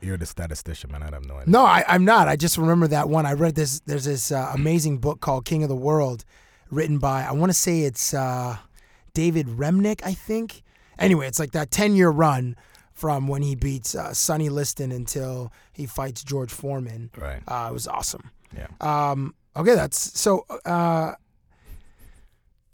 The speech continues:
Speaker 2: okay, so you mentioned, okay, now I wanna, I wanna open this up because I'm fascinated by it because I don't live your life. You just mentioned two, the two, um,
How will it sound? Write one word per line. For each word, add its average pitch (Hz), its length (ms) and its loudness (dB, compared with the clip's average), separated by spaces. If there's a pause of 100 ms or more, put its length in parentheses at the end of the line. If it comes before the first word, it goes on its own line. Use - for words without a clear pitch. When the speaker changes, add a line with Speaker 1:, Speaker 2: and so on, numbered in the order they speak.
(1300)
Speaker 2:
okay, 151 280 0
so 160 180 0
you 165 240 2
mentioned, 214 380 6
okay, 156 240 6
now 147 240 0
I 160 60 2
wanna, 170 260 4
I - 140 0
wanna 175 220 6
open 147 220 2
this 143 180 0
up 117 120 -4
because 127 280 -4
I'm 135 120 -2
fascinated 156 580 -2
by 160 220 0
it 190 200 -6
because 139 220 -2
I 135 120 -2
don't 139 220 -2
live 139 160 -2
your 131 120 -2
life. 127 320 -4 (340)
You 180 160 4
just 202 180 4
mentioned 180 380 2
two, 175 420 0
the 151 380 -2
two, 170 380 2
um, 139 500 -4